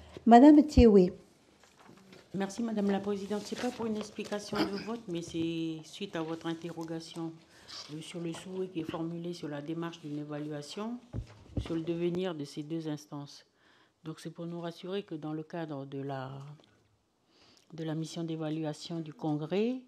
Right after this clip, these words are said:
Speaker 2: euh, il y aurait aussi une évaluation de ces deux instances qui sont rattachées au Congrès, pour voir s'ils sont vraiment,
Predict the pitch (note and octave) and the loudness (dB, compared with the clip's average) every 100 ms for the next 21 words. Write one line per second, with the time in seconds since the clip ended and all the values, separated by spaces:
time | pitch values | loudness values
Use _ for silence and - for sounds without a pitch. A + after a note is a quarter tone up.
0 | - - - - _ _ _ _ _ E3 | -20 -20 -20 -20 _ _ _ _ _ -6
1 | E3 D#3+ D#3+ D#3+ D#3 D#3 D3+ D3+ D#3 D3+ | -4 -2 -2 -2 -4 -4 -6 -4 -2 -2
2 | D#3+ F3+ A3+ A3 E3+ - G#3+ F3+ D#3+ D#3 | -2 -2 -2 -2 -6 -4 0 0 0 -2
3 | D#3 D#3 A3+ A#3 F3 D#3 D#3 D3 D3 D#3 | -4 -6 -6 -6 -6 -8 -6 -6 -4 -4
4 | D#3 D3+ - D#3 - C3+ C#3+ C3 C3+ C3+ | -4 -6 -6 -10 -10 -14 -12 -12 -10 -10
5 | - D3+ D3 F#3 F#3 G#3+ G3+ - - - | -8 -10 -8 -8 -8 -8 -10 -18 -20 -20
6 | - - D#3 D#3 - D3 C#3+ C#3 D3+ D3+ | -16 -10 -8 -8 -10 -10 -8 -8 -8 -10
7 | D3 D3+ | -10 -12